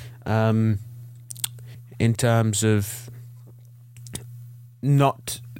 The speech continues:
the, the drawbacks of not selling the club publicly, because the share price has also decreased.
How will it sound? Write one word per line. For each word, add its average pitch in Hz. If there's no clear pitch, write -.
the, 123
the 113
drawbacks 123
of 110
not 123
selling 101
the 95
club 92
publicly, 98
because -
the 110
share 156
price 104
has 98
also 101
decreased. 95